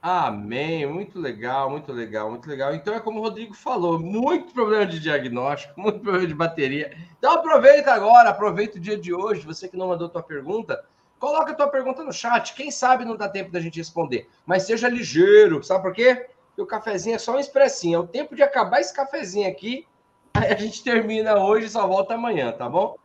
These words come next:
Então, corre, seja ligeiro, tamo junto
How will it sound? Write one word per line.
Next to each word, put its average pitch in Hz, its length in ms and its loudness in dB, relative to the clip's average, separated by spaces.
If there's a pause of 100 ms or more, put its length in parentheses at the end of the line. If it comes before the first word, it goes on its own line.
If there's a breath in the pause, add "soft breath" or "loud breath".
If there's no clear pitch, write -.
(160)
Então, 208 220 0
corre, 208 480 2
seja 202 280 -4
ligeiro, 180 480 -4 (380)
tamo 208 340 0
junto 196 480 -2